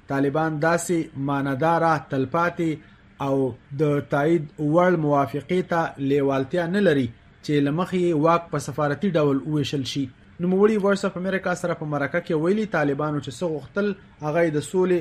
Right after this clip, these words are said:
په خبرو کې ترلاسه کړي او د زندانونو نه یې د خپلو مشرانو او بندیانو د خلاصولو ترڅنګ د افغانستان نه د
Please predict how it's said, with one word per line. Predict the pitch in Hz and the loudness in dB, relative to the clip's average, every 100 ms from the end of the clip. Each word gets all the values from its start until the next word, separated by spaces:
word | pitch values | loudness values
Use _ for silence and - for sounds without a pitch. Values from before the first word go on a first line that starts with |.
| - | 0
په | 151 135 | -6 -4
خبرو | 151 143 165 | -2 -2 -2
کې | 151 143 | -4 -6
ترلاسه | 131 139 127 175 - | -2 -2 -2 -6 0
کړي | 220 226 - - - - 156 | 0 0 -6 -20 -20 -4 0
او | 151 147 | 2 2
د | 143 | 0
زندانونو | 143 147 147 147 190 175 | 0 0 0 0 -2 0
نه | 170 | 0
یې | 170 - - 139 | 0 -2 -10 -6
د | 135 123 | -4 -6
خپلو | - 156 143 | -4 -2 -2
مشرانو | 131 147 170 185 185 - - | -4 -4 -4 -2 -4 -6 -4
او | 139 131 | -2 0
بندیانو | 135 135 143 160 143 113 - - - - - 135 | -2 0 2 2 0 -4 -8 -20 -20 -20 -12 -2
د | 147 143 | 0 2
خلاصولو | 147 139 143 139 135 127 | 0 0 -2 0 0 -2
ترڅنګ | 131 117 202 214 - - - | -4 0 -2 -2 -12 -20 -4
د | 147 | 0
افغانستان | 143 147 147 - 190 185 180 | 2 0 0 -2 -2 -2 -2
نه | 175 - 131 | -2 -4 -6
د | 135 | -2